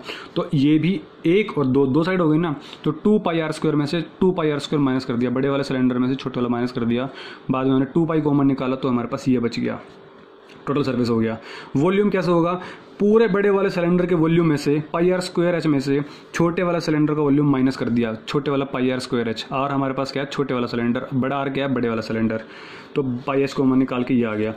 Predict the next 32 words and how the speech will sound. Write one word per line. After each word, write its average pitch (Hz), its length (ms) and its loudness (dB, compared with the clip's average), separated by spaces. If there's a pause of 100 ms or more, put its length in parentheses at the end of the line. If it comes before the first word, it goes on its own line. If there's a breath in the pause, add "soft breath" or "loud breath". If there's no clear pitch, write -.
(320 loud breath)
एक 160 220 -2
ये 160 140 4
फॉर्मूला 147 360 2
आपके 131 520 -4
जो 135 120 2
टू 135 340 2 (180)
थाउजेंड 127 320 2
ट्वेंटी 123 280 0
वन 131 100 2
एग्जाम 120 280 0
में 127 120 4
नहीं 120 280 4
आने 110 140 0
वाला, 110 160 -2
जो, 131 320 -2
जो 139 340 2
बच्चे 165 180 0
टू 156 120 -2
थाउजेंड 147 260 0
ट्वेंटी 147 200 2
वन 143 80 2
का 135 60 2
एग्जाम 131 220 2
दे 135 100 4
रहे 143 100 2
हैं 113 120 -2 (540 loud breath)
उसको, 165 240 2
इसको 185 220 2
बोलते 170 180 0
हैं - 80 -6
फर्स्ट - 240 -4
टर्म, 120 160 0